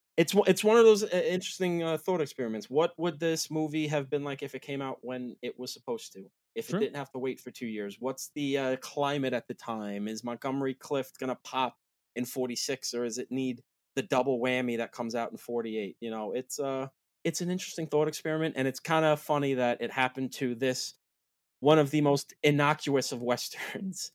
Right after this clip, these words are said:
Speaker 1: <laughs> to get besieged by a s-, lawsuit by notorious, uh, sweetheart Howard Hughes.
Speaker 2: It's funny you say that, Tom. Uh, and I guess this is a good note for us to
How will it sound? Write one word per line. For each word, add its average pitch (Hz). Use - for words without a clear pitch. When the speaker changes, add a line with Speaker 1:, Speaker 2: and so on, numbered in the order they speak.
Speaker 1:
<laughs> -
to 127
get 123
besieged 127
by 120
a 117
s-, -
lawsuit 117
by 113
notorious, 214
uh, 165
sweetheart 151
Howard 147
Hughes. 101
Speaker 2:
It's 202
funny 269
you 247
say 233
that, 120
Tom. 117
Uh, 120
and 135
I 143
guess 160
this 160
is 139
a 127
good 120
note 110
for 120
us 110
to 110